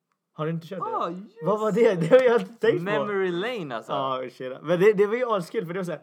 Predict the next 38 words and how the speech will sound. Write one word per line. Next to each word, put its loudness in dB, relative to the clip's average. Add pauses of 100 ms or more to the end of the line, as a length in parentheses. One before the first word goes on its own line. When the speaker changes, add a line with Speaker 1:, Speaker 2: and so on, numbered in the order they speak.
(140)
Speaker 1:
men -10
det 2
var 0
lite 0
weird 0
att -4
man -10
skulle, -18
så -10
här, -10
krypa -10
igenom -8
folks -14
ben. -14
Speaker 2:
Ja, -14
det -18
var -20
konstigt. -20 (340)
Speaker 1:
<laughs> -12
Men -2
det 2
fanns -2
ju -8
andra. -4
Vilka -10
f-, -14
mer -12
fanns -12
det? -18 (600)
Jag -6
minns -4
att -6
det -6
fanns -8
flera -4
versioner -10
av -20
den. -20